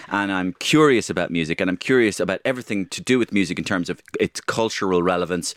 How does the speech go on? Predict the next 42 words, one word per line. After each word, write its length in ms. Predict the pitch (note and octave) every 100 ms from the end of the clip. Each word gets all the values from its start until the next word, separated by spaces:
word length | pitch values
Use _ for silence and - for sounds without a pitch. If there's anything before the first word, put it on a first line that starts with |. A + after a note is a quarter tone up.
| - - -
in 80 | F#2+
terms 260 | G#2+ G#2
of 100 | G2
what 140 | A#2+ -
makes 340 | G2+ G#2 -
people 560 | - G2 - F2 E2 - - - _
be 120 | A#2+
turned 400 | A2 - B2+ A#2
on 280 | G#2+ G#2 G2+
by 180 | F2 E2
music. 400 | E2 E2+ D#2+ - - -
And 80 | A2+
I'm 80 | A#2
curious 320 | - C#3+ B2+
about 280 | A2 A2 -
songs 480 | - C3 A#2+ G#2+
itself, 480 | F#2 - B2+ G#2 -
what 120 | A#2+ A2
makes 320 | A2+ A2+ -
a 80 | -
great 220 | G2 F2
song, 280 | - E2+ D#2+
why 200 | C3 E3
a 100 | C3
song 320 | - A2 F#2+
becomes 320 | F2 F#2 E2
a 40 |
great 220 | E2 F2+ E2+
song, 260 | F#2 E2
why 160 | F#2+ B2
a 100 | A2+
song, 340 | - A#2 A2+ F#2+ - - - - -
it, 140 | C#3
how 240 | - F3+ E3+
a 60 |
song 260 | - C3 A#2
is 100 | G#2+
even 200 | A2+ G#2
created. 440 | A2+ A#2+ C3 E2
And 100 | G2 F#2+
of 80 |
course, 340 | - A2+ F#2+